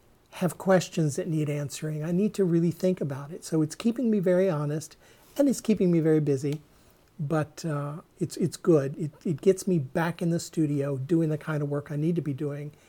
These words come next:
to, to keep my art practice moving.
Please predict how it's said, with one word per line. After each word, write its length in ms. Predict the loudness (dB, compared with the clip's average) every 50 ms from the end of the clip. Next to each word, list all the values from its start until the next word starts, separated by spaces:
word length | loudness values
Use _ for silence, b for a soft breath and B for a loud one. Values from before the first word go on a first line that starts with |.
| b b b b b b b
to, 260 | 0 2 2 2 2
to 160 | 0 -2 -4
keep 180 | -2 -2 -4 -4
my 160 | -4 -4 -2
art 180 | -2 -4 -4 -6
practice 480 | -8 -10 -10 -10 -10 -12 -14 -10 -6
moving. 380 | -4 -2 -2 -2 -4 -6 -10 -14